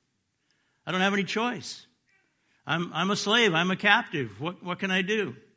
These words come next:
But somebody had prepared Daniel for that moment, and he had, what was that word? Resolve. See, resolve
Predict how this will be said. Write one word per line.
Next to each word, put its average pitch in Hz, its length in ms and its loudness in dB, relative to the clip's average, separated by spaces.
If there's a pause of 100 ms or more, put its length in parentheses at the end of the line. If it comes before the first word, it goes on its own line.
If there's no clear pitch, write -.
(520)
But 151 120 -6
somebody 214 520 4
had 160 220 0
prepared 185 460 0
Daniel 175 360 0
for 165 140 -8
that 160 240 -2
moment, 165 420 -2 (240)
and 143 80 -6
he 151 80 -2
had, 175 520 2 (160)
what 185 160 -8
was 185 120 -4
that 165 200 -2
word? 180 380 -4 (1500)
Resolve. 127 680 -8 (960)
See, - 180 -4
resolve 175 500 4